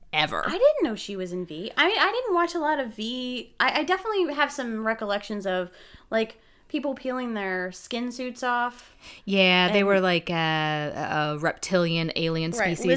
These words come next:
Speaker 2: lizard
Speaker 1: And then they
Speaker 2: people.
Speaker 1: would eat, like, the woman's jaw would unhinge and she'd eat an entire guinea pig whole. And
Speaker 2: Yeah, and they
Speaker 1: oh
Speaker 2: would
Speaker 1: my
Speaker 2: eat
Speaker 1: God.
Speaker 2: mice and stuff?
Speaker 1: They would, exactly, that's what they were
Speaker 2: Yeah.
Speaker 1: supposed to. They actually came to Earth for the water, I believe, but
Speaker 2: Oh,
Speaker 1: they would
Speaker 2: really?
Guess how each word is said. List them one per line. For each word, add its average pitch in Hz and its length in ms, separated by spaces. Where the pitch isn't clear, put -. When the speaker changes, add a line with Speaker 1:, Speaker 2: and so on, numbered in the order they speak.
Speaker 2:
lizard 208 160
Speaker 1:
And 220 160
then 202 140
they 202 60
Speaker 2:
people. 190 80
Speaker 1:
would 180 180
eat, 180 240
like, 165 180
the 185 120
woman's 165 380
jaw 156 300
would 160 200
unhinge 165 560
and 156 100
she'd - 180
eat 156 120
an 101 60
entire 160 360
guinea 156 220
pig 156 220
whole. 151 520
And - 220
Speaker 2:
Yeah, - 180
and 262 100
they 294 60
Speaker 1:
oh 311 40
Speaker 2:
would 311 80
Speaker 1:
my 302 60
Speaker 2:
eat 226 60
Speaker 1:
God. 214 240
Speaker 2:
mice 269 160
and 330 160
stuff? - 240
Speaker 1:
They 240 80
would, 220 160
exactly, 196 320
that's 147 140
what 160 60
they - 60
were 226 60
Speaker 2:
Yeah. 190 60
Speaker 1:
supposed - 200
to. - 80
They 202 140
actually 202 300
came 190 300
to 208 140
Earth 175 240
for 160 220
the 151 100
water, 165 460
I 294 80
believe, 294 420
but 226 120
Speaker 2:
Oh, 233 40
Speaker 1:
they 185 120
would 214 80
Speaker 2:
really? - 260